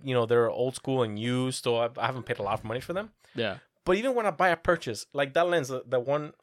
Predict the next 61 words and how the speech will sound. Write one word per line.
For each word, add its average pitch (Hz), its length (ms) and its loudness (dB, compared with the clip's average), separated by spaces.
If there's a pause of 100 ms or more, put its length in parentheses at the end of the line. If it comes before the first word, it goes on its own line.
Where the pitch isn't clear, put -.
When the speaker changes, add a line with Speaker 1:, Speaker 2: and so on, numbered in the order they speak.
(180)
Speaker 1:
the 127 100 -4
black 131 280 2
one 143 100 -2
you 123 80 -6
see 139 160 -8
right 131 160 -2
there 127 140 2
next 123 240 -4
to 127 80 -10
the, 104 420 -4
right 123 260 2
at 120 120 2
the 117 100 -4
end 117 100 0
of 110 60 -2
the 110 80 -4
big 117 160 -2
one, 156 160 -4 (180)
Speaker 2:
Mm-hmm. 156 220 -6
Speaker 1:
uh, - 40 -6
the 117 120 -4
white 120 140 0
one, 160 140 -2 (460)
that 143 160 4
one 160 120 4
right 151 120 -2
there, 120 220 2 (760)
cost 165 220 2
me 160 240 -6
ten 160 200 2
dollars. 110 440 0 (640)
Speaker 2:
Oh 139 100 8
yeah, 147 100 12
I - 60 12
remember. 160 100 4
Speaker 1:
Ten 233 80 4
dollars. 123 280 6
Speaker 2:
I 135 100 -4
remember 196 300 -2
when 170 140 -2
you 156 100 -12
be 151 240 -8
like, 127 200 -6
you'd 135 100 -10
be 147 120 -6
at, 110 160 -6 (180)
like, 117 260 -10
telling 131 240 -12
me, 127 80 -12
like, 110 220 -10
"Oh, 139 100 -4
there's 135 140 -2
an 120 80 -4
Speaker 1:
Ooh, - 160 -10
Speaker 2:
auction." 135 320 0
Speaker 1:
there's 143 160 2
an 147 80 -2
auction 175 240 0
going 127 100 -2
for, 113 60 -4
right? 135 200 2